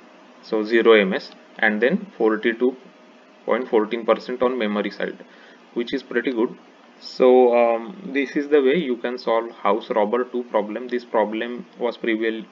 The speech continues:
previously asked by Airbnb, Microsoft, Google, big tech companies. So make sure you understand how to use dynamic programming to solve these problems. So dynamic programming is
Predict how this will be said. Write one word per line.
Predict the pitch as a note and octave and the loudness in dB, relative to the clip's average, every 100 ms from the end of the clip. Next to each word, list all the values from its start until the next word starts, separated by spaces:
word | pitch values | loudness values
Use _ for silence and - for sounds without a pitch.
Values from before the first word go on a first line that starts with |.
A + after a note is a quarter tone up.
| - | -6
previously | - A2 A#2 A2+ A#2+ | -4 -2 -4 -4 -2
asked | G#2+ A2 A#2 | -2 -2 -4
by | A2 G#2+ | -2 -2
Airbnb, | A2 A2 A2 A2 A2 A2+ A2 A2 B2 - | -2 -2 -2 -4 -6 -6 -8 -10 -12 -16
Microsoft, | A2+ G#2 G2 G#2+ - G#2+ | -4 -4 -2 -6 -2 -4
Google, | A#2+ A2 G#2 A2 A2+ - | -4 -6 -4 -4 -4 -12
big | A2 G2+ - - | -14 -14 -20 -10
tech | A2+ - | -10 -6
companies. | G#2+ G#2 A2 C3 D3 | -6 -4 -4 -6 -6
So | - | -6
make | A2+ G#2+ - | -4 -6 -6
sure | A#2 B2 - - - - - A#2 | -4 -4 -6 -20 -20 -20 -12 -2
you | A2+ | 0
understand | G#2+ A2 - A2+ A#2 | 0 -4 -4 -6 -6
how | - G2+ | -4 -4
to | G#2+ | -2
use | A2+ A#2 A2+ | -4 -4 0
dynamic | G2+ G2+ G#2+ A2+ A2 | 0 2 -2 -6 -4
programming | G#2 G2 G2 G#2 C3 C3+ | -4 -2 -4 -4 -10 -12
to | A#2 | -10
solve | - G2+ G2 | -4 -2 -2
these | G#2+ - | -8 -6
problems. | G2 F#2 G2+ F3 - - - - - - | -4 -4 -6 -10 -12 -20 -20 -20 -20 -14
So | - B2+ B2+ B2 - | -2 2 2 0 0
dynamic | A#2 A2 C3 D#3 E3 | 0 2 -2 -8 -6
programming | C3+ B2 C3 C#3 C#3+ | -6 -2 -4 -4 -8
is | C#3 | -12